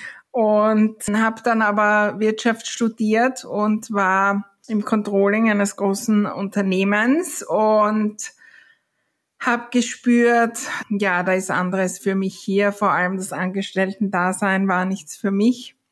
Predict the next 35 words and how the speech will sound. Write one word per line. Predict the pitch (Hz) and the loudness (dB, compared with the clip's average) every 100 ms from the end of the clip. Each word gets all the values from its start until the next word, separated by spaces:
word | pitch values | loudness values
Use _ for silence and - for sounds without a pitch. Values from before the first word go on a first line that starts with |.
| _ | _
und | - 185 185 185 180 | -2 2 2 -2 -2
hab | 202 202 | -4 -2
dann | 220 214 | -2 0
zurückgeschaut | 233 220 220 233 233 214 202 214 | 0 0 0 -2 -2 0 0 0
in | 220 | 0
meinem | 208 202 | 0 0
Leben | 190 190 202 214 220 - - - - _ | 0 0 0 -2 -4 -10 -20 -20 -20 _
und | 220 214 208 208 - | -2 0 2 -2 -4
diese, | 208 196 202 190 185 185 180 - | -4 -4 0 0 2 0 -2 -6
dieses | 202 208 202 - | -6 -4 -4 -4
Thema | 214 202 202 | -2 0 2
der | 202 190 | 0 0
Räume | 180 196 185 | 0 2 0
wieder | 170 175 | 0 -2
gefunden. | 170 175 - 185 175 165 - _ - - - | -4 -8 -6 -6 -6 -8 -12 _ -20 -20 -10
Und | 208 214 | -2 0
der | 233 - | 0 0
Auslöser, | 196 202 269 269 277 277 294 294 | 2 4 2 2 4 4 4 2
das | 285 277 | 2 2
war | 269 277 | 2 2
durchaus | 277 269 277 269 | 2 2 4 0
die | 269 262 | 0 2
Ordnung, | - 269 269 190 240 - _ _ | 2 0 2 0 -2 -10 _ _
weil | 226 220 | -2 -2
ich | 208 247 233 | -2 -6 -2
war | 214 214 226 240 240 - - - - | 0 2 2 0 -4 -16 -20 -20 -2
unzufrieden | 247 247 240 254 254 247 254 254 254 | 2 2 2 0 2 4 4 6 4
mit | 247 | 4
meinem | 233 226 226 | 4 6 4
Leben, | 226 233 247 | 4 4 6
mit | 240 240 | 4 4
meinem | 208 208 208 214 | 0 2 0 -2
Job, | - 240 240 - | -2 -2 -4 -2
mit | 220 214 - | 0 0 -2
dem, | 214 208 208 | 0 2 2